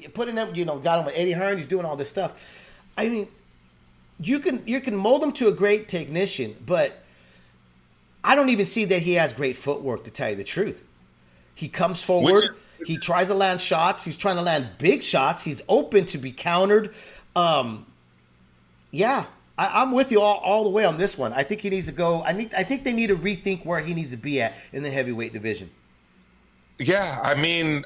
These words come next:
Speaker 2: I cannot say with confidence that he would be Otto Wallin or Efe Ajagba.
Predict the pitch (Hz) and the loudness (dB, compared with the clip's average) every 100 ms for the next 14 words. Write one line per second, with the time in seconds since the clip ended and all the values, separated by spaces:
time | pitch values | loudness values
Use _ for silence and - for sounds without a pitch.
0 | - - 160 185 - 175 170 170 165 - | -6 -2 0 -2 -2 0 2 2 0 -4
1 | - - - - 151 156 123 131 127 - | -12 -12 -6 0 2 2 2 2 0 0
2 | 123 123 123 120 110 - 113 101 117 120 | 0 0 0 2 0 -2 -4 -2 -2 2
3 | 123 101 123 117 110 - - 117 120 117 | 0 0 -2 0 -2 -4 2 4 6 4
4 | 117 110 104 117 139 147 147 _ _ - | 4 2 2 -2 -4 -6 -12 _ _ -2
5 | 110 104 117 120 120 104 92 107 104 - | 0 2 2 2 0 0 0 0 0 -2
6 | 82 | -4